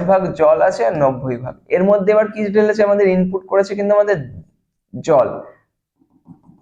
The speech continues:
জল যখন ঢেলেছে, তাহলে আমাদের আগেও দুধ যেটা ছিল, এখনো কিন্তু দুধ কিন্তু সেটাই থাকবে। আমাদের জলের পরিমাণটা বলে দিয়েছে আমাদের কুড়ি শতাংশ, আর তাহলে দুধ কত হবে? আশি। এটার সঙ্গে এটা, এটার সঙ্গে এটা কেটে গেল।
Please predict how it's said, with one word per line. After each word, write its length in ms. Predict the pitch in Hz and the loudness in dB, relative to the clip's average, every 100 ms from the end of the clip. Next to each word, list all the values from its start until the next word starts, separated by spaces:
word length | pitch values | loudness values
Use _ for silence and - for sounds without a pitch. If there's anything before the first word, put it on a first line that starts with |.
| 127 | -10
জল 280 | 123 170 214 233 | 0 4 6 4
যখন 240 | 254 262 240 | 2 2 4
ঢেলেছে, 340 | 202 196 196 | 4 4 2
তাহলে 220 | 185 196 | 2 2
আমাদের 280 | 202 214 226 - | 2 2 0 0
আগেও 380 | - 156 170 233 | 0 0 2 0
দুধ 280 | 202 196 214 180 | 0 2 2 2
যেটা 220 | 208 214 | 2 2
ছিল, 180 | 220 214 | 2 2
এখনো 420 | 160 156 196 202 | 2 2 2 2
কিন্তু 180 | 208 208 | 4 2
দুধ 280 | 175 180 - | 2 2 0
কিন্তু 220 | 196 214 | 0 0
সেটাই 300 | 220 - 156 | -2 0 0
থাকবে। 300 | 156 127 117 - _ - | 0 -2 -4 -10 _ -4
আমাদের 320 | 147 175 160 | 0 2 2
জলের 320 | 156 156 175 175 | 2 0 0 -2
পরিমাণটা 400 | 180 175 175 175 | 0 2 0 0
বলে 200 | 175 175 | 0 0
দিয়েছে 240 | 175 180 | -2 -2
আমাদের 220 | 185 180 185 - | -2 -2 -4 -4
কুড়ি 200 | 165 170 | -6 -6
শতাংশ, 460 | 180 160 175 - - - _ _ _ | -4 -4 -4 -4 -8 -10 _ _ _
আর 100 | 117 120 | -4 0
তাহলে 180 | 139 151 | -2 -2
দুধ 220 | 143 160 160 | -2 -2 0
কত 160 | 156 135 | 0 2
হবে? 220 | 127 120 | 2 4
আশি। 300 | 120 120 - - _ _ _ _ - - _ _ _ _ - - _ - - _ _ _ - | 2 -4 -14 -20 _ _ _ _ -20 -20 _ _ _ _ -20 -20 _ -20 -20 _ _ _ -6
এটার 200 | 147 156 | -4 0
সঙ্গে 180 | 170 160 | 0 2
এটা, 140 | 160 196 | 2 2
এটার 200 | 151 139 | 2 0
সঙ্গে 200 | 147 135 | 0 0
এটা 140 | 143 | 0
কেটে 220 | 143 135 | -2 0
গেল। 140 | 131 | 0